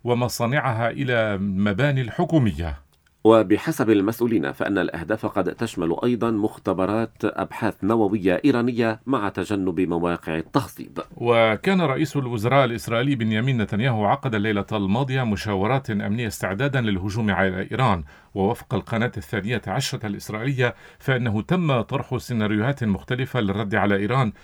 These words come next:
Speaker 1: في المشاورات الأمنية التي ترأسها نتنياهو مع وزير دفاعه يوآف جالنت،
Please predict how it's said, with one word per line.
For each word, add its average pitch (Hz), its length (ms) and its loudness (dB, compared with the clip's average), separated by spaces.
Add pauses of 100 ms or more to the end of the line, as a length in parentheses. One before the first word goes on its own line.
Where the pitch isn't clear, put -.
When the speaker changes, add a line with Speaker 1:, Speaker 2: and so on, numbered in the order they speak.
(160)
Speaker 1:
في 143 100 -2
المشاورات 123 680 -2
الأمنية 113 580 -2
التي 107 260 -4
ترأسها 107 600 -4
نتنياهو 104 500 -2
مع 95 240 0
وزير 98 340 -2
دفاعه 110 400 0
يوآف 104 300 -6
جالنت، 104 360 0